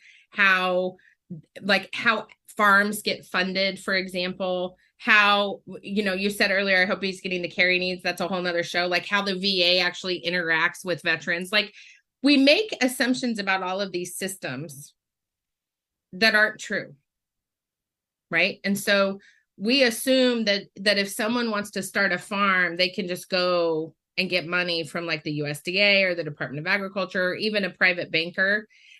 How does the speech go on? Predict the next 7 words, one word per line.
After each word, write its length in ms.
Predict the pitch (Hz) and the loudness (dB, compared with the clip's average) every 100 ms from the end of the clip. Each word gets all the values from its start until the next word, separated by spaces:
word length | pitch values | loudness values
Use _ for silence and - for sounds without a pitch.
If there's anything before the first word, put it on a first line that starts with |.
| _ _ _ _ | _ _ _ _
And 120 | 185 190 | 0 2
that's 220 | 190 - | 0 -2
not 160 | 175 | -6
how 220 | 151 170 151 | -4 -6 -6
it 60 | |
works. 420 | 160 156 - - - _ _ _ _ _ _ | -8 -12 -14 -20 -20 _ _ _ _ _ _
And 460 | 175 185 175 170 170 | 2 4 4 0 -6